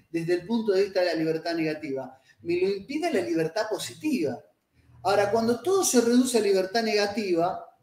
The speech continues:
cuando todo se reduce a libertad negativa, eh, pasa lo que adquiere el progresismo de este concepto liberal de, de negatividad. Viene alguien y dice, "Bueno, yo a partir de ahora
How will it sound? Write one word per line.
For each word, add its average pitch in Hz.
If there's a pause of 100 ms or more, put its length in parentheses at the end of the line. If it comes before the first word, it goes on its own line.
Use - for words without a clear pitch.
(420)
cuando 151
todo 262
se 175
reduce 180
a -
libertad 151
negativa, 160 (840)
eh, 143 (400)
pasa 269
lo 220
que 220
adquiere 202
el -
progresismo 175
de 160
este 165
concepto 165
liberal 160
de, 147
de 143
negatividad. 139 (280)
Viene 233
alguien 254
y 214
dice, 220
"Bueno, 190
yo 233
a -
partir 180
de 196
ahora 240